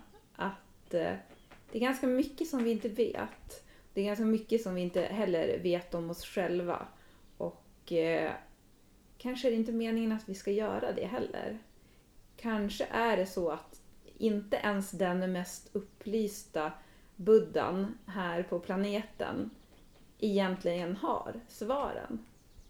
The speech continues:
För det kanske inte är meningen. Vi kanske mest ska spekulera och så kan vi ha våra egna sanningar och så kan vi komma på att de bästa svaren får vi alltid när vi sitter och, eh, går in i oss själva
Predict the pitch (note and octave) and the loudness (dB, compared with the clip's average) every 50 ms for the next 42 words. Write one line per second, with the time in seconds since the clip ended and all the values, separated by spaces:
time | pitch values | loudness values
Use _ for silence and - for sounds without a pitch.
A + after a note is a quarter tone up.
0 | - - - - - - - - - - - - A#3 B3 B3 C4 A#3 A#3 - A#3+ | -20 -20 -20 -20 -20 -20 -20 -20 -20 -14 -2 2 4 4 4 2 -4 -2 0 -2
1 | G#3+ G#3 G#3+ G3 G3 G3 F#3+ F#3+ G3+ B3 C#4+ C4 F#3+ - - - - - - - | 0 0 -2 -2 0 -2 0 0 0 0 0 0 -2 -4 -6 -8 -10 -12 -14 -20
2 | - - - - G#3 A3 A3+ A3+ C#4+ C4 B3 B3 - A#3 A3+ A3 A3 - - - | -20 -20 -14 -6 -2 -2 -2 0 0 -2 -2 -2 0 0 0 0 -2 -4 -10 -16
3 | - - - - C#4 C#4+ C#4+ C#4+ - - G#3+ - - - - - - E2 D2+ D#2+ | -16 -14 -6 -2 -2 -2 -2 -4 -6 -6 -6 -4 -4 -4 -2 -2 -2 -2 -2 -4
4 | - G3 G3+ G3+ - B3 A3+ G#3+ A3 A#3+ G3 F#3+ F#3+ G3 F#3+ F#3+ F#3 F3+ F3+ G3+ | -4 -4 -4 -6 -4 -2 -2 0 0 0 0 2 2 4 4 4 4 4 0 0
5 | G#3+ A#3 A#3+ - G3 - - - - - D#2 - - F3+ G3 F#3+ - A3+ - - | -4 -4 -2 -4 -4 -4 -2 -4 -4 -4 -2 -2 -2 -2 -2 -4 -8 -12 -14 -10
6 | - B3 A#3 A#3 A#3+ A#3 - A3+ G#3 G#3 G#3+ G#3+ - - A3+ A3 G#3+ - - - | -6 -2 0 0 0 0 0 -4 -2 -2 -2 -2 0 2 2 2 2 0 -2 -6
7 | - - - - - - - - - - - - - - - - - - G#3 G#3+ | -8 -10 -12 -18 -20 -20 -20 -20 -20 -20 -20 -20 -20 -20 -20 -12 -4 -2 0 2
8 | G#3+ G#3 G#3 - - G#3 G#3 - A3 A3+ A3 G#3 F#3 E3+ F3+ G3 - F#3+ F3+ F3 | 2 2 0 2 -2 0 0 2 2 4 4 4 4 2 0 -2 0 0 2 2
9 | F3+ F3 E3+ F3 - - - F#3+ F3+ F3 F3 E3+ E3+ F3 F3 F3+ G3 F#3+ - - | 2 0 -2 -4 -6 -2 -2 0 0 0 -2 -2 -2 -2 -2 -2 -4 -8 -14 -20
10 | - - - - - - - - - - - - - - - - - - - A3 | -20 -20 -20 -20 -20 -20 -20 -20 -20 -20 -20 -20 -20 -20 -20 -20 -16 -6 -4 -4
11 | G3 - - - F3+ E3 D3 - - F3+ F3+ - - - - - F#3 F3 E3+ F3+ | -4 -4 -2 0 2 2 2 0 -2 -4 -6 -6 -14 -20 -8 -4 -2 -2 2 4
12 | G3 G3 - C4 C4+ B3+ A#3+ G#3 G3 F#3+ G#3 G#3+ G#3 F#3+ F#3 G#3 - - - - | 4 6 6 8 8 8 6 6 4 2 2 4 4 4 2 0 -2 -10 -20 -20
13 | - - - - - - F#3+ G3 - - - - G3 E3 E3 D#3+ E3 E3+ E3 - | -20 -20 -20 -16 -8 -8 -6 -6 -6 -10 0 2 4 4 4 4 4 2 2 0